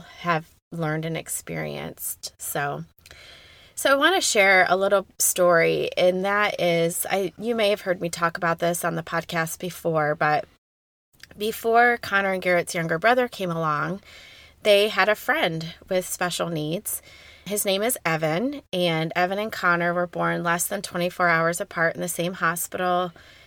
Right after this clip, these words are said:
Evan has a rare form of spinal muscular atrophy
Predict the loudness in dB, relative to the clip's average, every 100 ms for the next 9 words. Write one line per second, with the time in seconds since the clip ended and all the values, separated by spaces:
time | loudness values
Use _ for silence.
0 | _ 0 2 0 0 0 0 0 2 0
1 | 0 -2 0 -2 -4 -4 -2 -2 -2 -4
2 | -4 -2 0 -2 -4 -6 -8 -6 -4 -4